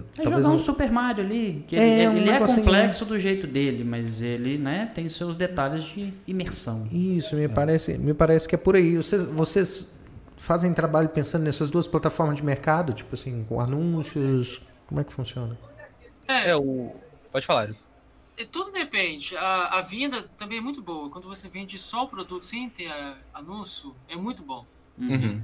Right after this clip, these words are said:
Speaker 3: consegue um bom faturamento. Um exemplo que a gente tem na, na, nos nossos alunos, quando eu tinha empresa, quando eu desenvolvi um te-, um jogo há um tempo atrás,
Speaker 1: Hum.
Speaker 3: a gente lançou um jogo que em uma semana vendeu mil dólares. Uma semana.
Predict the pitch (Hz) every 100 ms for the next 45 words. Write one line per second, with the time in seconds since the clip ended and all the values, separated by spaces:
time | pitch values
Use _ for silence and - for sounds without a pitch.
0 | - - 208 - 240 233 208 190 180 180
1 | 175 165 170 190 185 170 170 160 139 123
2 | 120 160 180 180 220 220 202 220 - 226
3 | 247 240 - - 170 160 156 151 139 139
4 | - - - - _ _ - 156 156 -
5 | 147 151 175 240 202 147 - - _ -
6 | 196 208 190 180 - 175 170 143 190 208
7 | - 180 - 165 160 156 151 156 156 165
8 | 165 156 160 143 156 151 156 143 143 -
9 | 226 240 - - _ - 131 113 101 -
10 | - - 147 147 175 180 - 214 - -
11 | 185 202 - 208 208 180 185 233 247 262
12 | - _ _ _ - - 196 220 302 302
13 | 269 226 262 247 247 240 349 208 196 160
14 | 127 - - 214 277 294 202 160 139